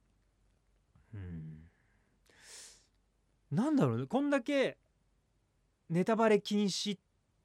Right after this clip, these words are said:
てなる作品だとは思わなかった。というのは、だってもう原作がさ、ずーっと前に終わってて、好きな人はもうみんな読んでるわけですよ。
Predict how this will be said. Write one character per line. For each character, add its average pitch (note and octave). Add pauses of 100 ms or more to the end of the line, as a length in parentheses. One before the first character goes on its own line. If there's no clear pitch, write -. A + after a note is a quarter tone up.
(140)
て G3 (960)
な G#3
る G3+
作 -
品 D#3
だ E3
と D3
は C#3 (120)
思 D3
わ G3
な D3+
か A2+
っ - (100)
た。 - (440)
と A#3
い B3+
う C4
の D#3+
は、 G2+ (320)
だ D4+
っ D#4
て F#3+
も F#3
う -
原 A#3
作 C#4
が C4+
さ、 E3 (280)
ず F#3+
ー A#3
っ -
と B3+
前 C4+
に C3+
終 G#2
わ A2
っ -
て A2+
て、 G#2 (340)
好 -
き F3
な A#3
人 B2
は G2+ (240)
も F3+
う -
み D#3
ん -
な F3
読 E3+
ん E3+
で B2+
る G#2
わ F#2+
け -
で G#2
す -
よ。 -